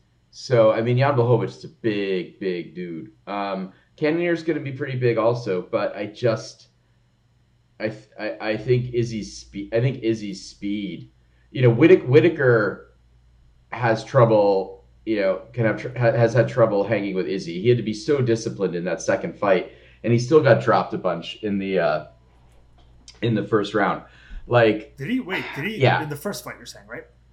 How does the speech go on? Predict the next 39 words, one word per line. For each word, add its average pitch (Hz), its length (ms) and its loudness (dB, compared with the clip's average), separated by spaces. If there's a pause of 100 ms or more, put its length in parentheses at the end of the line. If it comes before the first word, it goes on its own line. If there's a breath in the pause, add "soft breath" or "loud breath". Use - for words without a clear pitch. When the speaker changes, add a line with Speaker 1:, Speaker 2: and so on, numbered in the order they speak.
(600)
Speaker 1:
In 156 80 6
the 156 80 6
second 214 280 6
fight, 135 140 6
he 127 60 6
got 123 160 4
dropped 120 260 4
at 113 80 -10
the 120 80 0
end 107 60 0
of 104 80 -2
the 101 60 -4
first 101 280 -2
round 92 180 -2
also. 85 500 -4
Speaker 2:
I 131 100 -14
don't 156 100 -14
know 202 60 -14
if - 120 -18
I - 40 -18
real-, 156 240 -16
I 131 260 -14
don't 156 100 -16
know 175 60 -18
if 156 100 -20
I 165 40 -14
remembered 127 500 -16
it. 127 40 -20
I, 127 220 -14
I - 20 -12
didn't 147 180 -12
rewatch 139 380 -10
it 123 60 -18
for 131 100 -18
this 139 220 -12
one, 110 140 -20
but 107 120 -20
go 151 100 -12
on. 131 160 -14